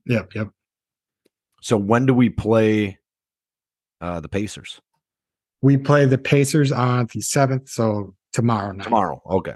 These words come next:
Speaker 1: So
Speaker 2: All right.
Speaker 1: the day this comes out, we play the Pacers, and we're gonna whoop 'em. Uh, and then the championship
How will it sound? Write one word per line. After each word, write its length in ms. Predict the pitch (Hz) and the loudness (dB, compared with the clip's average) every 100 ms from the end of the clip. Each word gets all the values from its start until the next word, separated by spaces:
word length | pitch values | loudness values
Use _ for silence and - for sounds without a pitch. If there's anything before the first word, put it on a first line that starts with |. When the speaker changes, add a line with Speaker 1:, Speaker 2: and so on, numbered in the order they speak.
| _ _ _ | _ _ _
Speaker 1:
So 340 | - 117 98 90 | 0 2 0 -4
Speaker 2:
All 80 | 80 | -8
right. 80 | - | 0
Speaker 1:
the 100 | 131 | 2
day 220 | 135 143 | 4 4
this 200 | 131 123 | 4 2
comes 260 | - 117 110 | 2 2 2
out, 240 | 98 - _ | -2 -8 _
we 120 | 117 110 | -2 -2
play 440 | - 120 110 110 - - | 2 2 2 -2 -6 -4
the 100 | 107 | -4
Pacers, 580 | - 123 117 110 110 - _ _ _ | 0 0 0 -2 -4 -10 _ _ _
and 180 | 113 127 | -2 2
we're 80 | 123 | 4
gonna 140 | 135 | 4
whoop 280 | 123 123 120 | 4 2 2
'em. 180 | 127 120 _ - _ _ - | 0 -2 _ -20 _ _ -8
Uh, 260 | 117 120 101 | -2 0 0
and 220 | 120 117 | -2 -2
then 420 | 117 120 113 107 - | 0 -2 -2 -4 -4
the 100 | 120 | -4
championship 800 | - 139 127 127 120 131 123 | 0 2 2 0 -2 -2 -4